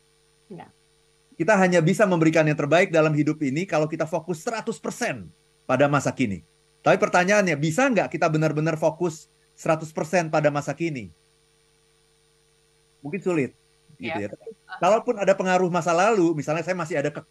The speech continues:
Speaker 2: kekesalan juga gitu ya, ya biarkan kekesalan itu hanya mengisi pikiran Anda tuh hanya sepuluh persen, maksimal mungkin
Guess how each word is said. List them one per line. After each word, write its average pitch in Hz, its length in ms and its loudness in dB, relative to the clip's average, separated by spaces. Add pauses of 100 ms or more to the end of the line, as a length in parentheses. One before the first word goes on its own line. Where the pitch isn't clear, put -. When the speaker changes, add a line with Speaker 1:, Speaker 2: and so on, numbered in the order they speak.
(120)
Speaker 2:
kekesalan 156 480 2
juga 170 320 4
gitu 156 160 0
ya, 139 240 -2 (240)
ya 180 160 0
biarkan 196 400 -2
kekesalan 170 500 -2
itu 139 220 -4
hanya 175 240 -4
mengisi 196 420 -4
pikiran 165 380 -2
Anda 151 180 -2
tuh 202 140 -6
hanya 170 180 -6 (540)
sepuluh 165 340 0
persen, 135 800 0
maksimal 165 480 -6
mungkin 180 320 -6